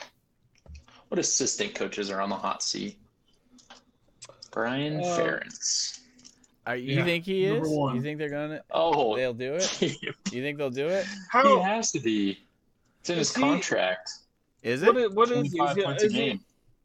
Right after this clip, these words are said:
Speaker 2: is he gonna be offensive coordinator again?
Speaker 1: Yes. They, they, he, in his extension, he, they have to average at least twenty-five points a game.
Speaker 3: They're not gonna.
Speaker 1: The offense
Speaker 2: Really?
Speaker 1: does.
Speaker 3: They're not gonna.
Speaker 1: Uh,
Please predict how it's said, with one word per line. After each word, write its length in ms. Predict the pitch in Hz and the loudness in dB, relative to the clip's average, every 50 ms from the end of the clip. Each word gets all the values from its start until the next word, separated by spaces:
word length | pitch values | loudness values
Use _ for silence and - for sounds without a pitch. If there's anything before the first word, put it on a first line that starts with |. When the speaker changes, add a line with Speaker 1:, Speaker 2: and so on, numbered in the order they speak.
| _ _ _ _ _ _ | _ _ _ _ _ _
Speaker 2:
is 140 | 185 190 175 | -10 -6 -6
he 120 | 214 220 220 | -4 -4 -2
gonna 100 | 208 220 | 2 4
be 60 | 208 190 196 | 4 4 4
offensive 240 | 180 202 190 180 - | 2 -4 -10 -10 -8
coordinator 320 | 185 196 196 185 165 156 | -6 -4 -4 -4 -4 -6
again? 320 | 147 143 143 156 185 180 - _ _ _ _ - - _ _ _ - _ _ - - - | -8 -10 -10 -10 -12 -12 -14 _ _ _ _ -20 -20 _ _ _ -20 _ _ -20 -10 -4
Speaker 1:
Yes. 460 | - 120 151 151 - - - - - _ _ 113 | -2 0 0 0 -2 -4 -8 -10 -14 _ _ -2
They, 220 | 117 120 117 - - | -2 -2 -2 -4 -2
they, 240 | 123 117 117 113 113 | 0 2 2 2 2
he, 280 | 98 110 110 117 113 - - - - - | 0 0 0 -2 -2 -4 -6 -10 -6 -2
in 100 | 117 113 | 0 0
his 180 | 113 113 113 | 2 0 0
extension, 680 | 113 113 - - 120 120 123 - - 104 98 98 98 - - _ _ _ - - - | 0 -2 -2 0 0 0 0 0 0 0 0 0 -2 -4 -10 _ _ _ -20 -8 -6
he, 160 | - 107 110 | -4 -4 -4
they 180 | - - 110 101 | 0 0 2 2
have 200 | 104 104 104 - | 2 2 2 2
to 100 | 101 95 | 0 0
average 400 | 98 98 98 98 101 92 95 98 | 2 0 0 -2 -2 -2 -2 -2
at 80 | 95 | -2
least 240 | 98 98 95 - - | -2 -2 -4 -6 -8
twenty-five 400 | - 95 95 95 - 98 98 95 - _ | -6 -6 -4 -2 -2 -2 -2 -2 -4 _
points 220 | - 95 95 - - | -10 -10 -8 -8 -8
a 60 | 95 | -8
game. 260 | 95 95 95 92 - _ _ _ | -6 -8 -8 -8 -10 _ _ _
Speaker 3:
They're 160 | - 147 151 | -4 -4 -4
not 260 | 151 156 156 143 131 - | -4 -2 -4 -4 -2 -2
gonna. 340 | 143 139 151 170 156 113 | -4 -4 -4 -6 -8 -8
Speaker 1:
The 120 | 90 - - | -6 0 0
offense 540 | - 104 107 - - 110 185 170 - - - - | 2 2 2 0 -2 -2 -2 0 0 -2 -2 -2
Speaker 2:
Really? 140 | 87 87 90 | -2 -2 -2
Speaker 1:
does. 300 | 95 92 - - - - | -2 -4 -6 -6 -8 -8
Speaker 3:
They're 160 | - 147 160 | -6 -4 -4
not 260 | 175 175 165 151 127 | -2 -2 -4 -4 -4
gonna. 440 | 110 131 139 165 202 180 120 98 104 | -4 -6 -4 -4 -4 -6 -8 -8 -6
Speaker 1:
Uh, 40 | - | -6